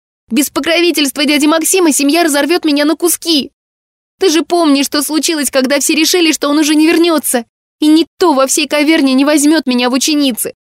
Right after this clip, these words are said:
Кому захочется доверять свои секреты шпионке Чилдерсинов?» Неверфелл не знала, что ответить, а Зуэль продолжала.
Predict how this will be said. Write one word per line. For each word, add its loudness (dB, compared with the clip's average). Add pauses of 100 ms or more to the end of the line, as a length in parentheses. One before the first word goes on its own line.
(200)
Кому 2
захочется -2
доверять 0
свои 0
секреты -2
шпионке -2
Чилдерсинов?» -2 (1200)
Неверфелл 0
не 0
знала, -2
что -10
ответить, -8 (600)
а 0
Зуэль 0
продолжала. -4